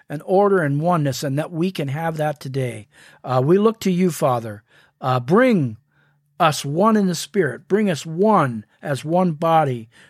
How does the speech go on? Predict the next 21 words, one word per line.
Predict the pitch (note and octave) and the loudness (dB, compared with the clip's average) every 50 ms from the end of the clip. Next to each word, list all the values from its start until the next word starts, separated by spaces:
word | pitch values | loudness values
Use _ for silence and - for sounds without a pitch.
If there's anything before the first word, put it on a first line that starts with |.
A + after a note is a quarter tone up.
| _ _ | _ _
to | - D#3+ D3 | -2 0 2
the | C#3 C3+ | 2 2
maturity | C3+ C3 B2+ - - G3 G#3+ G3+ F#3 D#3+ D3+ D3 | 2 0 -2 -2 0 2 4 4 4 2 0 0
in | C3+ C3 | -2 -4
Christ | - - F3 D#3+ D3+ C#3 C3 - - | -2 0 2 2 2 2 0 -4 -10
that | C3+ B2+ - | -12 -10 -8
you | E3+ E3 F3 | -6 -6 -4
de-, | D#3+ D3 B2+ - - - - - - _ | -4 -6 -8 -8 -14 -20 -20 -20 -12 _
desire | - C3+ B2+ - E3+ E3 D#3+ D3+ C#3+ C3+ | -4 -2 0 2 4 4 4 4 2 0
to | C3 C3 | -2 -4
see | B2 - - D#3+ D3+ C#3+ | -4 -4 -2 -2 0 0
in | C3+ C3 C3 | 0 -2 -2
this | B2+ - | -4 -6
body | - _ - C#3 C#3+ C#3+ C#3 C#3 | -8 _ 0 2 2 2 2 0
of | C3 B2 - | -2 -4 -6
Christ. | - C3 A2+ G#2+ A2 - - - - - _ _ _ _ _ _ _ _ | -8 -8 -8 -8 -10 -12 -14 -16 -16 -20 _ _ _ _ _ _ _ _
In | C#3+ C#3 C3+ | 0 2 2
Jesus' | A#2+ A2 C3+ D#3+ F#3 F3+ E3+ F3+ E3+ - - | 0 0 0 0 2 2 2 0 -2 -2 -2
name | D#3+ D#3 D3 C#3+ C#3 | 0 0 0 2 0
I | C#3 C3 A#2+ | 0 -2 -4
pray. | A#2+ A#2+ - - D3+ C#3+ B2+ A2+ G#2 G#2 G2+ - | -8 -10 -6 -2 0 0 0 0 -4 -10 -16 -20